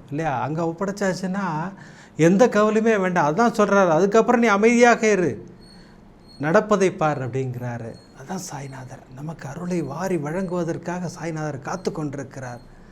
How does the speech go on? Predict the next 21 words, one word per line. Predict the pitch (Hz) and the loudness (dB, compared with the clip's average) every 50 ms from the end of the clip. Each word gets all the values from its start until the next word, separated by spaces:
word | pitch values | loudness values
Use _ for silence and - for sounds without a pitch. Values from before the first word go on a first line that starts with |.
| - - - - - - - | -20 -20 -20 -20 -14 -6 -4
நம்ம | 143 143 139 | -2 -2 -2
செய்ய | 127 135 156 156 170 180 190 | -2 -2 -2 0 2 2 2
வேண்டியதெல்லாம் | 196 185 175 175 175 175 196 208 202 | 2 0 0 0 0 0 0 -2 -2
அவருடைய | 185 160 160 160 175 190 220 254 285 - - - - - - - - - | -2 -2 -2 -2 -2 -2 -2 -2 -6 -8 -12 -20 -20 -20 -20 -20 -6 2
பாதங்களில் | - 156 170 196 214 247 233 220 220 214 196 180 | 6 8 8 8 8 6 4 4 2 2 2 0
கொண்டு | - 190 185 190 | 0 -2 -2 0
போய் | 196 214 202 | 2 2 4
எல்லாத்தையும் | 180 170 170 170 170 180 165 151 | 4 2 2 0 0 0 0 0
ஒப்படைக்கணும். | 139 131 143 131 135 131 131 131 120 123 | -2 -2 -4 -4 -4 -6 -6 -6 -6 -6
அதுதான் | 127 143 143 - 165 156 151 - | -6 -8 -6 -6 -8 -8 -8 -8
சொல்றார் | - 123 117 123 120 117 - - - | -10 -10 -8 -8 -10 -10 -12 -14 -12
சாய்நாதர். | 123 120 120 120 113 113 110 113 110 - - - - - - - - - - - - - - - - - - | -12 -12 -12 -12 -12 -12 -14 -14 -16 -18 -20 -20 -20 -20 -20 -20 -20 -20 -20 -20 -20 -20 -20 -20 -20 -12 -4
இந்த | - 151 151 147 165 151 143 143 - - - - - - | -2 0 0 2 2 0 0 -2 -4 -8 -12 -16 -12 -8
ஆசீர்வாதத்தை | 131 147 156 - 208 185 170 165 165 165 143 - 151 135 | -6 -4 0 2 2 4 4 2 0 -2 -4 -4 -6 -4
பெற்ற | 131 - 151 151 151 196 180 151 131 131 143 175 - - - - - - - - - - - - - - | 0 0 -2 0 0 -2 -2 0 -2 -4 -6 -8 -10 -14 -18 -20 -20 -20 -20 -20 -20 -20 -20 -20 -20 -12
சகோதரிகளின் | - - 180 170 160 190 190 180 160 151 165 160 143 135 | -4 0 2 2 4 4 4 4 2 2 0 0 0 -2
அற்புதங்களை | 127 135 131 131 160 160 156 156 156 147 | -4 -6 -4 -2 -2 0 0 0 0 -2
நமக்கு | 135 131 131 131 127 131 123 | -2 -2 -6 -6 -6 -8 -8
பிரமாதம் | 127 123 120 123 151 170 185 190 196 | -8 -10 -12 -8 -6 -6 -4 -4 -4
அனுப்பி | 175 151 147 147 - 135 | -4 -4 -6 -8 -8 -10
வைத்திருக்கிறார். | 120 120 - - - 127 123 - - 123 120 123 117 | -12 -12 -14 -14 -16 -18 -18 -18 -18 -18 -16 -16 -18